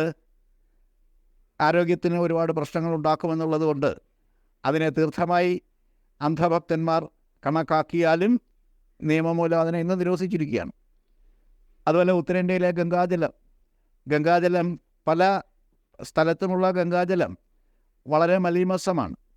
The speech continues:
അങ്ങ് ഹിമാലയത്തോടടുത്ത പ്രദേശങ്ങളിലൊക്കെ ഹിമാലയത്തിൻ്റെ മുകൾ, ആ, സ-, ആ, ചരിവുകളിലൊക്കെ മാത്രമാണ് നല്ല വെള്ളം കിട്ടുന്നത്. അല്ലാത്ത ജനവാസമുള്ള പ്രദേശങ്ങളിലേക്ക് വരുമ്പോഴേക്കും ഗംഗാജലമൊക്കെ ഇന്ന്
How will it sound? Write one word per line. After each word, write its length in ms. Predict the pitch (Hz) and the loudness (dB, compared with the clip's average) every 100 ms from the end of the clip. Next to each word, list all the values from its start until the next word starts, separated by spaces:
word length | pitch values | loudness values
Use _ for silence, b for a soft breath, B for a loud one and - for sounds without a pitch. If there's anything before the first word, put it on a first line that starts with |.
| _ _ _ _ _ _ _ _ _ _ _ _ - | _ _ _ _ _ _ _ _ _ _ _ _ -4
അങ്ങ് 180 | 165 175 147 | -2 0 0
ഹിമാലയത്തോടടുത്ത 840 | 156 160 170 175 185 175 170 185 | 0 2 2 2 0 0 -2 -2
പ്രദേശങ്ങളിലൊക്കെ 840 | 175 175 170 180 180 185 170 175 160 - _ _ _ _ | 0 0 0 -2 0 0 0 0 -2 -4 _ _ _ _
ഹിമാലയത്തിൻ്റെ 720 | 143 156 160 170 170 180 175 196 - _ _ - | -6 0 2 2 2 0 2 2 0 _ _ -8
മുകൾ, 280 | 165 180 196 180 - | -2 0 -2 -4 -2
ആ, 80 | 175 170 | 0 0
സ-, 140 | - | -2
ആ, 80 | 190 | -4
ചരിവുകളിലൊക്കെ 640 | 170 170 190 214 226 196 196 | -2 0 2 4 2 0 -2
മാത്രമാണ് 640 | 180 - 190 175 165 190 - | -2 -2 -2 -2 -2 -4 -6
നല്ല 240 | 160 170 185 | -4 -2 0
വെള്ളം 240 | 180 175 | 0 -2
കിട്ടുന്നത്. 360 | 170 151 151 143 | -4 -4 -2 0
അല്ലാത്ത 320 | 127 147 151 165 - _ _ _ - | 2 0 0 -2 -4 _ _ _ -4
ജനവാസമുള്ള 580 | 139 160 165 185 170 175 | 0 2 2 0 -2 -2
പ്രദേശങ്ങളിലേക്ക് 680 | 165 170 165 175 175 175 175 | -2 -2 -2 -2 -2 -2 0
വരുമ്പോഴേക്കും 560 | 165 165 170 170 180 | 0 0 0 0 0
ഗംഗാജലമൊക്കെ 680 | 165 156 170 175 170 160 175 | 0 0 0 2 0 0 0
ഇന്ന് 340 | 165 160 165 | 0 0 0